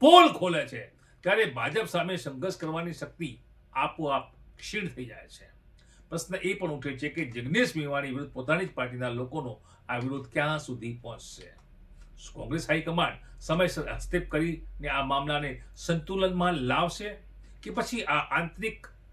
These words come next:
વિવાદ અને તેની આગ ગુજરાત કોંગ્રેસને વધુ કમજોર બનાવશે? અહીં એક વાત સ્પષ્ટ છે કે જો કોંગ્રેસે આ વિવાદને વ્યક્તિગત લડાઈમાંથી બહાર કાઢીને સંજ્ઞાત્મક દિશામાં ન ફેરવ્યો, તો નુકસાન કોઈ એક નેતાને નહીં, પરંતુ સમગ્ર કોંગ્રેસ પક્ષને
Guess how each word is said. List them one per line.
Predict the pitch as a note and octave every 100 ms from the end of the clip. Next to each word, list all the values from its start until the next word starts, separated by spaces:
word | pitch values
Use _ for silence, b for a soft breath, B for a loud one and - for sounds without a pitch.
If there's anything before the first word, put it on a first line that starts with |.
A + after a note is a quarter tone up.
| -
વિવાદ | D3 F#3 D#3+ A2 - -
અને | D#3 E3
તેની | - C#3+ C#3+ D3
આગ | D3 D3 - - b b C3
ગુજરાત | C3+ C3+ E3+ F#3+ -
કોંગ્રેસને | D3 D3+ D3+ D#3+
વધુ | C#3 A#2 D#3+
કમજોર | D3 B2+ B2 C3
બનાવશે? | B2+ - - - - - b b -
અહીં | C#3 D3+
એક | D3+
વાત | C3 D3 G3 F3+
સ્પષ્ટ | - D#3 D3 -
છે | D3 C#3
કે | B2
જો | A#2+
કોંગ્રેસે | A#2 C#3+ D#3+ F#3 E3+ D#3
આ | A#2
વિવાદને | A#2 B2+ C#3+ D3+ D3 A#2 B B B
વ્યક્તિગત | D#3+ E3+ A#3+ B3
લડાઈમાંથી | F3 E3 E3 E3 D#3+ E3
બહાર | B2+ B2+ C#3 -
કાઢીને | C3 C#3 D3
સંજ્ઞાત્મક | - B2+ B2 D3 - G3+ C#3+
દિશામાં | C3 C3 C3 B2+
ન | F3+ C4
ફેરવ્યો, | E3+ A#2 A#2 - - B B B -
તો | F#3
નુકસાન | F3 F#3+ - G#3 G3+ F3
કોઈ | F3+ F#3 E3
એક | F3+ D#3+
નેતાને | D#3+ D#3 E3 E3
નહીં, | D#3+ D#3+ D3+
પરંતુ | C#3+ C#3
સમગ્ર | B2+ C3+ D#3 D#3
કોંગ્રેસ | D3+ C#3 C3+ C#3+ -
પક્ષને | B2+ A#2+ A#2